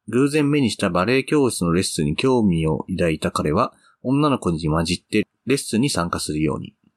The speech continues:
バレエの先生ウィルキンソンは、ビリーにダンサーとしての才能を見出し、彼女の熱心な指導の下でビリーはめきめきと上達していくが、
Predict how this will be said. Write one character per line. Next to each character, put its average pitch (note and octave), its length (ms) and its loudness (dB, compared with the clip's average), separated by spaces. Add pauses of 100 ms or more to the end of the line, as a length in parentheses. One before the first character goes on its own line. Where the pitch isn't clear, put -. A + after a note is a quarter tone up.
(140)
バ F#2 140 0
レ B2 120 2
エ - 20 0
の C#3 100 0
先 B2+ 200 0
生 A2 180 0
ウ F2+ 60 0
ィ F2 60 0
ル G#2+ 120 0
キ C#3 120 -2
ン B2+ 60 0
ソ E2+ 200 -2
ン D#2 100 -2
は、 F3 240 0 (260)
ビ C3+ 120 2
リ B2 160 2
ー - 20 -2
に F#2 160 2
ダ C3 180 0
ン C3+ 60 -4
サ F#2+ 160 0
ー - 20 -2
と F2+ 100 -10
し E2 60 -12
て - 100 -8
の D2 60 -4
才 F#2 260 0
能 F2+ 160 2
を F2+ 60 2
見 F2+ 180 2
出 F#2 100 0
し、 - 260 -2 (180)
彼 C#3+ 180 2
女 G2 120 2
の E2+ 80 2
熱 A2 240 2
心 G#2+ 120 2
な E2 60 -2
指 F#2 260 -2
導 F2+ 80 0
の F2+ 120 0
下 F2 180 0
で F2+ 160 0
ビ A2+ 140 2
リ G#2 180 4
ー - 20 -2
は D#2+ 120 -4
め E2+ 160 0
き - 80 0
め D3+ 100 0
き - 120 -10
と A#2 120 -2
上 F#2 220 0
達 E2+ 240 -4
し - 40 -6
て F2 120 -2
い D#2+ 80 -2
く E2 120 -6
が、 D#2 280 -2